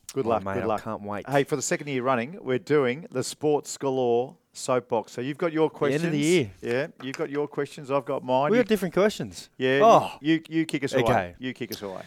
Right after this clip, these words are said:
Speaker 2: All right, Anna, I'm gonna be terrible with names.
Speaker 1: McGuinness.
Speaker 2: Anna McGuinness.
Speaker 1: Yeah.
Speaker 2: It's nothing like Gwok McKill Gwog.
Speaker 1: <laughs>
Speaker 2: Or, uh, Left Army Singh.
Speaker 1: <laughs> Yes.
Speaker 2: Oh, keep a team job beside the bed. Anyway, <laughs> Anna McGuinness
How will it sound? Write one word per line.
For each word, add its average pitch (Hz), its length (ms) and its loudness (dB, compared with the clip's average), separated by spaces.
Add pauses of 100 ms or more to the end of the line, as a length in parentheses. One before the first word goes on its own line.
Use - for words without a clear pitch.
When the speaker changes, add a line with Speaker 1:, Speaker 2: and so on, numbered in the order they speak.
(320)
Speaker 2:
All 127 140 8
right, 127 120 6
Anna, 190 340 4 (220)
I'm 135 100 0
gonna 151 140 0
be 139 100 -2
terrible 156 440 2
with 135 100 0
names. 117 460 0 (120)
Speaker 1:
McGuinness. 123 460 -6
Speaker 2:
Anna 156 160 4
McGuinness. 139 600 -4 (380)
Speaker 1:
Yeah. 120 100 -12
Speaker 2:
It's 117 180 -12
nothing 147 280 0
like 120 140 -2
Gwok 120 180 -2
McKill 113 320 -6
Gwog. 135 240 0 (180)
Speaker 1:
<laughs> - 100 -8 (1200)
Speaker 2:
Or, 117 320 2
uh, 110 80 4
Left 123 280 0
Army 120 200 4
Singh. 147 260 -8 (160)
Speaker 1:
<laughs> - 500 -6
Yes. - 460 -8 (1200)
Speaker 2:
Oh, 123 280 4
keep 143 160 -2
a 113 40 -14
team 131 240 0
job 117 180 4
beside 127 220 -2
the 131 40 -8
bed. 165 200 -2 (600)
Anyway, 143 460 6 (240)
<laughs> - 200 -10
Anna 180 200 6
McGuinness 147 680 2